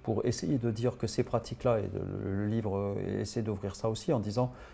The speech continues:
il faut qu'il y ait une labellisation qui passe par des cursus scientifiques universitaires validés, parce qu'on ne peut pas se contenter simplement,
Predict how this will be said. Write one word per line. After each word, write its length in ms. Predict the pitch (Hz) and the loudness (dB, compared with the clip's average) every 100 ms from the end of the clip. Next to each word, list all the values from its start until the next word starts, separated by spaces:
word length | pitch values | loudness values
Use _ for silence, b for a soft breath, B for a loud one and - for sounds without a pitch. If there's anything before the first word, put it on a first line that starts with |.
| - | -4
il 140 | 110 | -4
faut 200 | - 139 | 6 6
qu'il 120 | 135 | 6
y 20 | 110 | 0
ait 40 | |
une 100 | 104 | 0
labellisation 760 | 104 110 107 104 110 - 117 113 B B B B | 0 0 -2 0 -2 0 -4 -4 B B B B
qui 100 | - | -6
passe 260 | 120 143 135 | 4 6 6
par 160 | 113 98 | 4 2
des 100 | 110 | 0
cursus 440 | 120 - - 120 | 0 -2 -2 -4
scientifiques 680 | - 117 107 107 - 127 - | 0 0 0 -6 -4 -6 -4
universitaires 680 | 104 101 104 120 - 104 | -2 0 0 -2 2 4
validés, 520 | 101 98 98 117 214 - - - | 4 2 2 2 2 -2 -16 -2
parce 160 | 101 | -2
qu'on 140 | - 107 | 0 0
ne 40 | |
peut 100 | 104 | 0
pas 180 | 107 120 | 4 4
se 120 | - | 4
contenter 520 | 113 110 110 104 117 | -4 -2 -2 -4 -4
simplement, 680 | 104 117 107 113 117 117 - | -4 -4 -4 -4 -2 -2 -4